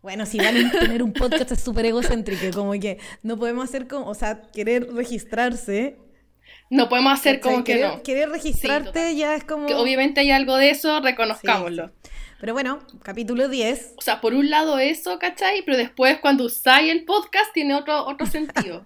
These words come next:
Speaker 1: <laughs>
Speaker 2: Yo no siempre digo "tengo un podcast" porque a veces me da un poca vergüenza, pero a veces digo, "Ah, se, se, se ve bien, ah, esta situación lo amerita".
Speaker 1: <laughs> Ro-, robando
Speaker 2: ¿Cachai?
Speaker 1: con el podcast. Sí.
Speaker 2: Dicho esto, robando, dicho esto, eh, bacán,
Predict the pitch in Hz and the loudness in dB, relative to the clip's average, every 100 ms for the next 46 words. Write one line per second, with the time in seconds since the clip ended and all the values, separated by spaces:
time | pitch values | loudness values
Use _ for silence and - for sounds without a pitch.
0 | _ _ 240 247 277 311 320 320 311 320 | _ _ -2 2 2 2 0 0 0 0
1 | 320 302 302 294 302 320 320 339 - 269 | -2 -4 -4 -4 -4 -4 -4 -8 -6 -6
2 | 247 262 254 254 262 254 233 240 285 277 | -4 -4 -6 -6 -2 0 4 4 4 4
3 | 330 285 233 254 320 370 359 302 254 - | 0 2 0 0 -2 -4 -2 -2 -2 -8
4 | 147 - - - 214 208 202 190 - 220 | -10 -10 -16 -16 -16 -12 -12 -12 -12 -8
5 | 208 202 208 175 143 170 - 196 240 240 | -6 -4 -6 -6 -8 -10 -10 -8 -6 -6
6 | 226 240 240 233 214 - - 240 240 - | -2 0 4 4 4 2 2 0 -2 -4
7 | 233 247 226 262 262 262 254 247 185 - | -4 0 2 2 0 0 -2 -4 -8 -10
8 | 180 - - - - - 185 - - - | -12 -10 -12 -12 -20 -20 -20 -20 -20 -18
9 | - - 302 359 - 370 381 302 - 262 | -14 2 4 4 4 4 4 0 0 2
10 | 339 - _ - _ _ - 226 247 233 | 2 -4 _ -20 _ _ -12 -2 2 2
11 | 185 185 196 311 - 349 381 370 - 262 | 2 -4 -2 -2 0 0 0 -4 -2 -2
12 | 370 381 - 233 233 233 226 226 226 240 | -2 -8 -2 2 2 2 -2 -2 -2 2
13 | 262 311 | 2 2